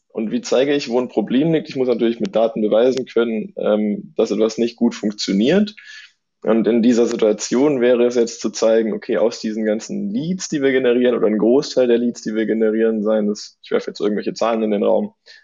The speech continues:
seien es, äh, neunundneunzig Prozent oder achtundneunzig Prozent der Leads, die wir generieren, kommen halt nicht, aus denen wird keine, keine Pipeline, sondern die bleiben halt einfach im System liegen, die haben sich vielleicht mal interessiert, aber die hatten keine richtige Kaufintention.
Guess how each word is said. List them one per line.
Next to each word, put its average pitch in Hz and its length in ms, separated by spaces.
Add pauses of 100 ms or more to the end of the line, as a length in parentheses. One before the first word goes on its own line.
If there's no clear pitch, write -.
(220)
seien 107 240
es, 107 180
äh, 101 180
neunundneunzig 110 640
Prozent 139 400
oder 85 140
achtundneunzig - 540
Prozent - 380
der 107 80
Leads, 107 240
die - 100
wir 101 140
generieren, 104 520 (160)
kommen 110 320
halt 101 200
nicht, 101 280
aus - 140
denen 104 300
wird 104 180
keine, 104 520 (640)
keine 101 240
Pipeline, 95 600 (160)
sondern 104 260
die 98 80
bleiben 98 320
halt 98 120
einfach - 320
im 104 120
System 143 420
liegen, 120 480
die 107 80
haben 104 140
sich 104 120
vielleicht - 240
mal 110 120
interessiert, 139 680 (420)
aber 107 260
die 110 160
hatten 107 260
keine 101 300
richtige - 320
Kaufintention. - 960